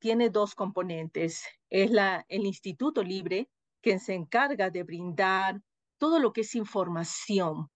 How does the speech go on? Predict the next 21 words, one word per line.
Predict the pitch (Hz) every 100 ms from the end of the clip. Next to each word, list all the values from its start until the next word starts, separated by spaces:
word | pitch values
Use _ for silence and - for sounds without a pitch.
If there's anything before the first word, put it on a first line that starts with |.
| _
y | 220 214 208 196 -
la | 190
Iniciativa | 185 180 180 - 277 220
Libre, | 190 247 - 170 190 _ _
que | 214
busca, | 190 247 302 - _ 302 302 320 - _
sobre | - - 196 190
todo, | 247 262 262 269 262 - _
am, | 180 180 170 175 170 165 165
enfocarse | - 196 - 185 240 208 - - 185 185
en | 190
lo | 180 175
que | 208
es | 208 202 - _ _ _
las | 190
políticas | - 185 190 214 226 220 214 202
que | -
a | 185
veces | 202 202 175
fallan | - 254 233 165 170 196 _
y | 214